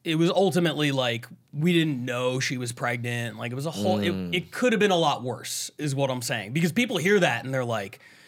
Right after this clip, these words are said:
Speaker 1: and, you know, th-, they're like, "Oh my God, that's terrible." And it is, but it could have been worse, right? So
Speaker 2: Mm.
Speaker 1: we get married and everything. And, you know, uh, then we start to, um, you know, we're trying to have kids. We're trying to get pregnant,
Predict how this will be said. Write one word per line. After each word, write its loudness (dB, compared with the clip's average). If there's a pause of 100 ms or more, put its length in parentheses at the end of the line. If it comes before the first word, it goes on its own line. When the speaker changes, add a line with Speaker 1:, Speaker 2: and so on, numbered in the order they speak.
(160)
Speaker 1:
and, -4
you -2
know, -2
th-, -8
they're -2
like, -4
"Oh 0
my -2
God, 0
that's -2 (200)
terrible." 2
And 0
it 2
is, 0
but -2 (360)
it -14
could -2
have -4
been -6
worse, -14
right? -4
So 0
Speaker 2:
Mm. -6 (360)
Speaker 1:
we 0
get 2
married 2
and 2
everything. 2
And, -4
you -4
know, -4
uh, 2
then 2
we -4
start 0
to, -2
um, -12 (240)
you -4
know, -4
we're -6
trying -2
to -4 (520)
have -6
kids. 0
We're -14
trying -4
to -8
get -10
pregnant, -2